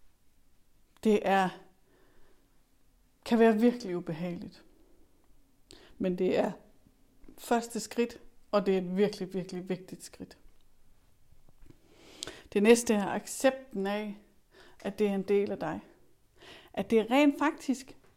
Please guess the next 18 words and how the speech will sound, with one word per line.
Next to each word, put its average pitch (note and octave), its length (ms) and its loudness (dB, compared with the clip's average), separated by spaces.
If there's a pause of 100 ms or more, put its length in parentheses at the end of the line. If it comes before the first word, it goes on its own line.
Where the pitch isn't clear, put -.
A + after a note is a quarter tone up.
(220)
bare A3+ 300 0 (320)
er A3 240 -2
en C4+ 160 2
historie. C4+ 720 -2 (1600)
Det E4+ 60 -2
er D#4+ 40 6
en D4+ 60 6
historie. D4 800 0 (1160)
Du - 40 -20
kan C#4+ 120 -6
fortælle D4 460 -2
en D4 100 4
anden D4 260 4
historie. F3+ 640 -4 (2250)
Det C#4+ 180 8
er C#4+ 240 4
ikke D4+ 280 0 (320)
et A#3 240 0